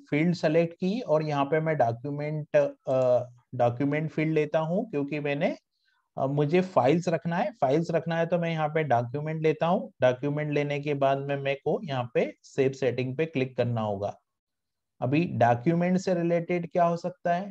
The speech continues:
डॉक्यूमेंट से रिलेटेड यहाँ पे जो फाइल सेटिंग होती है तो उसमें पीडीएफ़ हो सकता है, पीपीटी हो सकता है, डॉक्यूमेंट फाइल हो सकती है।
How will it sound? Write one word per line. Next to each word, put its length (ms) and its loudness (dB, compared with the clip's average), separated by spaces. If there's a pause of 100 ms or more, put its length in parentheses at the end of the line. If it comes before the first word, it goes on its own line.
डॉक्यूमेंट 500 -2
से 140 -2
रिलेटेड 720 0 (200)
यहाँ 340 -2 (140)
पे 300 -2 (160)
जो 300 2
फाइल 420 2
सेटिंग 380 0
होती 300 2
है 120 -2 (1400)
तो 80 -2 (680)
उसमें 320 0
पीडीएफ़ 520 4
हो 80 2
सकता 340 0
है, 80 4
पीपीटी 480 -6
हो 160 2
सकता 380 -2
है, 240 2 (400)
डॉक्यूमेंट 640 2
फाइल 220 4
हो 80 4
सकती 380 -4
है। 140 -4